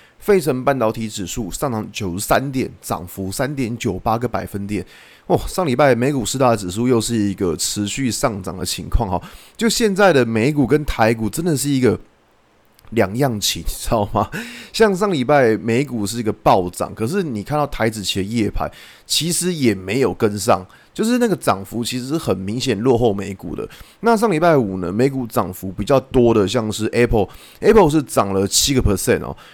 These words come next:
然后再来像是 Intel，Intel 是涨了十个percent。哇，你很难得看到 Intel 这个烂东西现在可以涨了十个percent哦，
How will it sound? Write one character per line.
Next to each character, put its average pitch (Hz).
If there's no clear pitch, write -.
然 113
后 202
再 185
来 147
像 127
是 117
Intel，Intel 165
是 165
涨 95
了 82
十 -
个 139
percent。 101
哇， 131
你 110
很 104
难 135
得 156
看 160
到 147
Intel 147
这 110
个 120
烂 127
东 117
西 113
现 127
在 120
可 113
以 104
涨 98
了 90
十 -
个 95
percent 101
哦， 98